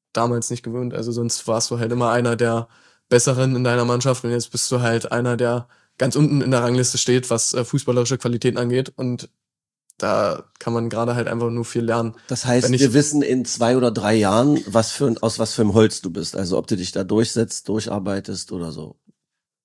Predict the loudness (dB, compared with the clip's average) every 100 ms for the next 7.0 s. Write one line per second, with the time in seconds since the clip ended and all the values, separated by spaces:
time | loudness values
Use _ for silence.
0 | _ _ _ -20 -20 -20 -18 -4 -2 -2
1 | -2 -4 0 2 2 0 -6 -8 _ _
2 | _ _ -6 -4 -2 -2 -2 -4 -4 -6
3 | -4 -4 -2 0 -2 0 -4 -4 -6 -4
4 | -2 -2 -2 -4 -6 -6 -6 -6 -8 -8
5 | -2 -2 -2 _ _ _ -8 -4 -2 -2
6 | -2 -6 -6 -8 -6 -4 -2 -2 -2 -4